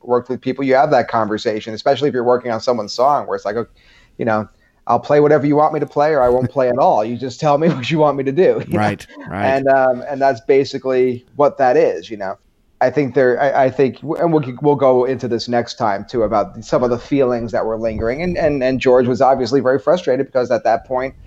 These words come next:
Speaker 1: he was, uh, blossoming as a songwriter, produced a lot of songs, and th-, they just weren't getting on albums. And
Speaker 2: Mm-hmm.
Speaker 1: he had to deal with, you know, every time he threw out an idea,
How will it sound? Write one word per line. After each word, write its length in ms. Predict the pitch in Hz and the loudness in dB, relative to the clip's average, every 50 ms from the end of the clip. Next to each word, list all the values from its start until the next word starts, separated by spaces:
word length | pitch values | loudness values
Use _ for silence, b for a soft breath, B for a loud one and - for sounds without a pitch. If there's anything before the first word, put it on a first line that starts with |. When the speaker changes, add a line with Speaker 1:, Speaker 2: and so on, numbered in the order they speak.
| b b b b b b | b b b b b b
Speaker 1:
he 180 | - - 135 131 | -4 -2 0 2
was, 280 | 127 139 139 131 107 | 4 4 4 4 4
uh, 60 | 139 | 2
blossoming 520 | 127 - 127 127 127 127 123 - 147 139 131 | 2 4 4 4 4 4 2 0 -4 -2 -2
as 100 | 123 120 | -2 -4
a 60 | 123 | -6
songwriter, 720 | 120 - - 120 123 120 117 113 113 117 123 139 143 139 | -6 0 2 2 2 2 2 0 0 0 0 -2 -4 -4
produced 360 | - - 117 127 131 117 - | -6 -6 -6 -4 -6 -6 -4
a 60 | - | -4
lot 260 | 113 117 117 110 113 120 | 0 2 2 4 4 2
of 100 | 120 - | 2 -2
songs, 460 | - - 117 104 107 131 151 135 135 | -2 0 0 0 2 0 -2 -4 -8
and 140 | 127 123 110 | -10 -10 -10
th-, 120 | 110 110 | -10 -6
they 120 | - 117 | -6 -6
just 200 | 113 123 117 - - - | -4 -4 -8 -10 -8 -4
weren't 300 | 110 110 95 82 - - | -4 -4 -4 -4 -6 -4
getting 240 | 120 113 117 120 | -2 -2 0 0
on 160 | 117 110 120 120 | 0 0 2 2
albums. 520 | 117 131 156 151 - 67 - - - - | 2 2 0 0 0 -4 -4 -6 -14 -20
And 120 | - - | -16 -12
Speaker 2:
Mm-hmm. 600 | - 117 113 107 117 143 151 - - - - 117 | -8 -6 -6 -4 -4 -4 -4 -6 -10 -10 -4 0
Speaker 1:
he 20 | 110 | 2
had 160 | 113 110 110 | 2 2 2
to 80 | - 120 | 0 -4
deal 320 | 107 113 120 120 117 117 | -2 2 2 4 4 4
with, 240 | 117 117 113 113 - | 4 4 2 2 0
you 80 | 123 117 | -2 -2
know, 160 | 113 110 107 | 0 2 2
every 220 | 113 113 123 120 | 2 2 0 -2
time 260 | 120 - 127 120 120 113 | -2 0 -2 -2 0 -2
he 100 | 120 117 | -4 -4
threw 300 | - - 120 120 117 113 | -4 -2 -2 0 2 2
out 160 | 113 113 113 | 2 2 0
an 100 | 110 110 | -2 -2
idea, 560 | 104 107 110 - 170 156 127 117 117 120 - | -4 -4 -2 -2 0 2 2 2 2 0 -4